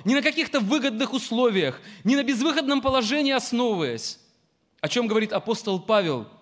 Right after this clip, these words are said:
«Если мы только в этой жизни надеемся на Христа, то мы несчастнее всех человеков,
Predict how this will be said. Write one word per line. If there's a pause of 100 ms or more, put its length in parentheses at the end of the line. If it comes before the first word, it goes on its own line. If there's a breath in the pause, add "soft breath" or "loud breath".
«Если
мы
только
в
этой
жизни
надеемся
на
Христа, (480)
то
мы
несчастнее
всех
человеков,